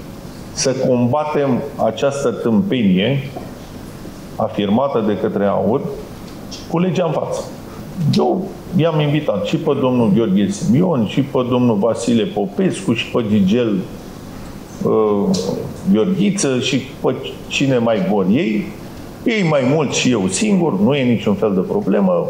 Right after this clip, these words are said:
cu legea în față să mă contrazică. Să-mi spună unde scrie că copiii vor fi luați de către instituțiile statului. Dacă ei au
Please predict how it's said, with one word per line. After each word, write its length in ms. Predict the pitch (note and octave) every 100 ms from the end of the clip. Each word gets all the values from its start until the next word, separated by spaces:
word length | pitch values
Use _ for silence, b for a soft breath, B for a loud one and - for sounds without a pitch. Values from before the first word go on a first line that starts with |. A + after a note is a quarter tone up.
| -
cu 80 | F3+
legea 280 | E3 C3
în 80 | B2+
față 320 | B2+ F3+ F3
să 120 | - D#3
mă 80 |
contrazică. 720 | D3 C#3+ C3 C3 G2+ F#2 - - - - - - - - - - -
Să-mi 200 | F3+ D#3+
spună 300 | - G3+ F#3 E3+ G3+
unde 260 | A3+ G3+
scrie 600 | F#3+ - G3 G3 F#3 E3 - -
că 300 | C#3+ D#3+ E3+ E3+ - - -
copiii 760 | - - D#3+ D#3+ D3+ D3 - G#2
vor 140 | A#2 -
fi 120 | C#3
luați 640 | A#2 G#2 C#3+ D3 - - A#2
de 100 | A#2+
către 400 | A#2 A#2 A#2 - -
instituțiile 760 | G#2+ G2+ - F#2+ C3 B2+ G#2+ G2+
statului. 460 | - - - - - - - B B B B - -
Dacă 360 | F2 F#2+ F#2 F#2
ei 220 | G2 F#2+
au 280 | F2+ F2+